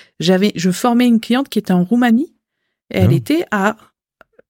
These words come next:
Speaker 1: je sais plus, trois mille kilomètres de chez moi. Et en fait, on se parlait, euh, déjà, l'audio, c'était nickel.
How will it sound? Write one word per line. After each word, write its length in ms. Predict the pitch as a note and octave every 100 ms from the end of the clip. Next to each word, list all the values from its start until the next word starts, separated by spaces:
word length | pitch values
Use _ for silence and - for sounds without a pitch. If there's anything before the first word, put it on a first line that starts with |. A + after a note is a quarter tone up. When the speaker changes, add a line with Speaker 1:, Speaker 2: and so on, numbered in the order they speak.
| _ -
Speaker 1:
je 400 | - - F3+ F3+
sais 140 | A3+
plus, 100 | F4+
trois 260 | - - B3+
mille 180 | C4+ -
kilomètres 400 | A3+ G#3+ A#3 G#3
de 80 |
chez 180 | G3+ -
moi. 240 | G3 D4 C4+
Et 80 |
en 80 | F#3+
fait, 220 | F3+ C4+
on 80 | G#3
se 160 | F3+ G3
parlait, 440 | G3+ G3 A#3 A#3+
euh, 280 | F#3+ E3 D#3+ - - - - _
déjà, 220 | G#3+ A3
l'audio, 320 | G#3+ G#3 F3+ G#3+
c'était 300 | - - F3+
nickel. 360 | F3+ A#3+ D4+